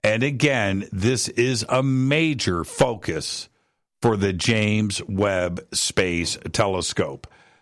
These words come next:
Uh, this next, uh, exoplanet, this is Kepler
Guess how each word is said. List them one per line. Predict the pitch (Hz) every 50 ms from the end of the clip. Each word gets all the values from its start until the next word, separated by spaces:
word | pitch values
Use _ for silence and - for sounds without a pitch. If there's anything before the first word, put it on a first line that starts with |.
| _ _ _ _ _ _ _ -
Uh, | 110 110 107 104 104 101 101 98 98 95 95 95 92
this | 90 98 - 127 123 110 - - - -
next, | 110 107 107 113 131 156 175 165 - - - -
uh, | - - - 127 120 117 107 101 104 - -
exoplanet, | 127 123 - - 127 117 104 - - 117 107 107 113 123 127 - - _ _ _
this | - 147 160 -
is | 220 202 165 -
Kepler | - - 170 170 160 - 170 160 151 151 151 143